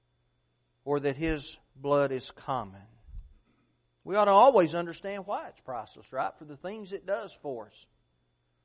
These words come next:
for what it purchased, for its power, and for its promises.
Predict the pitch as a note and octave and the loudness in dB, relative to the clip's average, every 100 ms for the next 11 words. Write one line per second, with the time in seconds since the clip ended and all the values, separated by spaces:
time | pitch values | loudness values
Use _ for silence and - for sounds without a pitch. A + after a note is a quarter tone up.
0 | _ B2 D#3 F#3+ - - G3+ G#3 A3+ - | _ -6 -2 -2 -4 -2 -2 -4 -14 -20
1 | _ _ _ C#3 B2+ - - D#3+ G3+ G#3+ | _ _ _ -14 -14 -14 -2 0 0 -4
2 | F#3+ C#3+ B2+ - - F3 G#3+ G#3 - G#3 | -10 -12 -12 -14 2 6 8 6 0 -4
3 | G#3 | -6